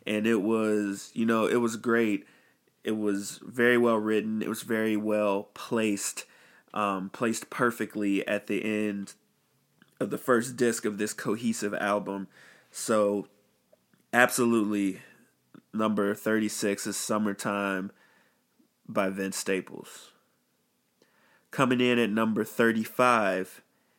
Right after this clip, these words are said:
is Antidote by Travis Scott. This song comes in at number thirty-five, um, because Antidote really exemplifies exactly what Travis Scott's album was, rodeo.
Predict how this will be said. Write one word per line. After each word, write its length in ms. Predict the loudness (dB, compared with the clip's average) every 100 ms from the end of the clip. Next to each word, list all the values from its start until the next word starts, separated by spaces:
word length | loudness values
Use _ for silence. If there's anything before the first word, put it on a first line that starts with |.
| _ _
is 180 | -4 -2 2
Antidote 720 | 4 4 2 0 0 0 -6 _ -6 -2
by 140 | -2
Travis 460 | 0 0 0 0 -6
Scott. 480 | -4 -2 0 -4 _ _ _ _ 0
This 180 | 2 6
song 200 | 4 4
comes 260 | 2 4
in 120 | 4
at 100 | 4
number 200 | 2 0
thirty-five, 920 | 0 0 2 0 -2 -2 -2 -2 -6 -16 _ -20 _ _ 0
um, 480 | 2 4 2 -2 -8 _ _ _ _ -4
because 460 | 2 6 8 6 4
Antidote 580 | 6 6 6 6 6 2
really 720 | 2 4 6 6 6 6 2
exemplifies 880 | 0 2 2 2 0 2 2 0 -4 -18 _
exactly 1000 | -6 -6 -6 -2 0 0 0 -2 0 0
what 280 | 0 -2 -4
Travis 440 | -2 -2 -2 -4 -6
Scott's 680 | -6 -2 -2 -2 -4 -10 -6
album 380 | -2 -2 -2 -4
was, 440 | -2 -2 -4 -10 -14
rodeo. 720 | -4 4 4 4 0 -4 -10